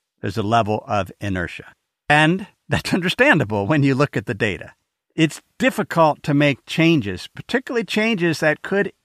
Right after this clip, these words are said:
impact economic growth, could impact lifestyles, when we can see the temperature is increasing. We can see more carbon dioxide in the atmosphere. We know,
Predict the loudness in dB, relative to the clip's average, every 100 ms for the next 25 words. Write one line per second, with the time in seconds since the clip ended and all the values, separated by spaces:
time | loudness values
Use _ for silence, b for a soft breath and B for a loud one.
0 | -2 0 0 -2 0 2 0 -4 _ 0
1 | 0 2 2 2 0 -2 -4 -4 -4 -8
2 | -10 -2 -2 2 0 0 0 0 0 -4
3 | -4 -4 -8 -12 -18 -20 _ _ -4 4
4 | 4 6 2 0 -6 _ _ _ 0 2
5 | 2 0 0 0 2 2 2 2 2 2
6 | -4 -2 -2 -2 -6 -6 -8 -10 -12 -14
7 | -16 _ _ -4 -4 0 -2 0 2 4
8 | 4 2 0 -8 _ -2 0 0 2 2
9 | 2 0 2 2 0 -4 -4 -4 -6 -10
10 | -8 -6 -6 -8 -14 -14 -14 -16 _ _
11 | -10 -2 0 2 4 4 4 2 0 -2